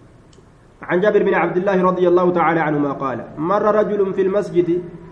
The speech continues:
gurbaan tokko masjida keessa ni dabre. ومعه سهام، haala xiyyi isa waliin jirtuun. Riwaayaa Muslim keessatti: كان يتصدق بالنبل في المسجد.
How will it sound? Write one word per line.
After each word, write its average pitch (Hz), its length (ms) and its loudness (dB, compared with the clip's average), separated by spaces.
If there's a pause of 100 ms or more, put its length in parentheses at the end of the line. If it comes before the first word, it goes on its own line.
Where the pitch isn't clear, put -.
(960)
gurbaan 208 500 2
tokko 202 300 -4
masjida 185 340 -2
keessa 180 260 0
ni 170 80 0
dabre. 135 280 -8 (880)
ومعه 196 640 0
سهام، 185 840 0 (360)
haala 202 380 2
xiyyi 208 300 -8
isa 190 160 -4
waliin 185 280 2
jirtuun. 160 380 0 (1160)
Riwaayaa 185 480 0
Muslim 180 340 0
keessatti: 202 800 -4
كان 202 300 0
يتصدق 180 720 -2
بالنبل 170 640 0
في 175 60 -4
المسجد. 156 440 -4